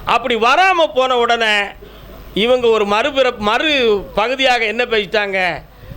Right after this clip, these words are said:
இந்த இல்லற வாழ்க்கையவும் இந்த ஆசை பாசத்தையும் திறந்ததுனால அவருக்கு அந்த ஞானம் கிடைச்சிடுது இவங்க சொல்லிட்டான். ஆனா, உண்மையிலேயே நடந்தது அப்படி இல்லை. ஏழு ஆதாரங்களையும் முற்றும் திறந்து சகசிராரத்தை ஆண்டனா சேனல் மாதிரி அவங்க எழுப்பி நிறுத்தி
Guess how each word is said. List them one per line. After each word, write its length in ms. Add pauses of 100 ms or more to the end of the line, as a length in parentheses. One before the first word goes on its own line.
(100)
இந்த 260
இல்லற 340
வாழ்க்கையவும் 760 (260)
இந்த 200
ஆசை 300
பாசத்தையும் 580
திறந்ததுனால 880 (280)
அவருக்கு 420
அந்த 200
ஞானம் 360
கிடைச்சிடுது 380
இவங்க 320
சொல்லிட்டான். 520 (400)
ஆனா, 300
உண்மையிலேயே 560
நடந்தது 380
அப்படி 300
இல்லை. 260 (720)
ஏழு 380
ஆதாரங்களையும் 800
முற்றும் 380
திறந்து 500 (360)
சகசிராரத்தை 760
ஆண்டனா 520
சேனல் 400
மாதிரி 300
அவங்க 200
எழுப்பி 360
நிறுத்தி 560